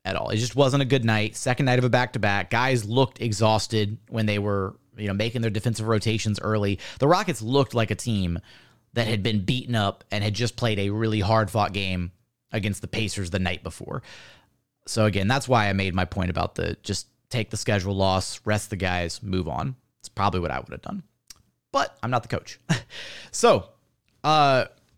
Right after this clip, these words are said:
one of the silver linings, though, I think from this game was that before the game, Ime Udoka did highlight Cam Whitmore and Reggie Bullock as a couple of the names that he would lean on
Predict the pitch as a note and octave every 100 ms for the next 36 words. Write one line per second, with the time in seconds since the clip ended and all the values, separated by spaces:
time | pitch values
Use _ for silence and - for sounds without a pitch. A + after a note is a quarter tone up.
0 | _ _ _ _ _ _ _ _ _ -
1 | F#3 B3 - - E3 C#3+ B2 A#2 A2 G2+
2 | G#2 G2+ A2 A2 G#2+ F#2+ F2+ F2 G2+ _
3 | _ _ _ _ _ _ _ _ _ -
4 | B2+ A#2+ A#2 A2+ A2 G3 G3+ C#3 B2 G#2+
5 | G#2 - _ _ _ _ - D3 D3+ B2+
6 | B2+ A#2+ G2+ A#2+ G2+ A#2 G#2 G2+ F2+ _
7 | _ _ _ _ _ - C#3+ C3 A#2+ G#2+
8 | A2+ A2 G#2+ G2+ F#2+ G#2+ G#2 F#2+ - -
9 | B2 A2+ G#2+ G2 G2 G2+ F2 G2 G#2+ G2
10 | F#2 _ _ - D3+ F#3 A#2 F#2 F#2